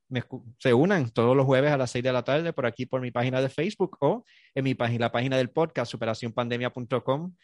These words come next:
la página de YouTube, Superación en Tiempos de Pandemia, en cualquiera de las plataformas de podcast, etcétera. O sea, co-, rieguen la voz, déjenle saber a todo el mundo que la verdad es que aquí hay un, un contenido bien bonito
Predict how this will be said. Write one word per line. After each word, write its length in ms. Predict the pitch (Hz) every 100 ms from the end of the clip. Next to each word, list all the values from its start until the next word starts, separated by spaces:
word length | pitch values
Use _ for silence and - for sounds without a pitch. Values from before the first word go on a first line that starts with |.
| _ _ -
la 160 | 123
página 320 | 117 117 123 123
de 100 | 113
YouTube, 480 | 113 - 135 143
Superación 480 | 143 120 110 107 110
en 80 | 113
Tiempos 260 | 120 110 120
de 100 | 117
Pandemia, 680 | 117 113 143 160 143 123
en 120 | 113
cualquiera 440 | 113 107 - 113 123
de 100 | 123
las 120 | 120
plataformas 640 | 120 113 107 113 110 110
de 140 | 107 104
podcast, 520 | 123 131 123 117 120
etcétera. 500 | 117 180 202 104 95 -
O 60 |
sea, 340 | 107 113 107 104
co-, 220 | - - _ - - - 151 165 _ _
rieguen 320 | 139 131 156
la 100 | 151
voz, 400 | 139 147 165 - _ _ _ _
déjenle 360 | 127 123 131 143
saber 280 | 143 135 135
a 60 |
todo 180 | 131 131
el 60 | 120
mundo 280 | 135 147
que 80 | 131
la 80 | 113
verdad 180 | 107 101
es 60 |
que 80 | -
aquí 160 | 120 127
hay 60 |
un, 200 | 117 117 - _ _
un 100 | 113
contenido 480 | 127 117 113 117 110
bien 200 | 110 117
bonito 500 | 110 120 113 101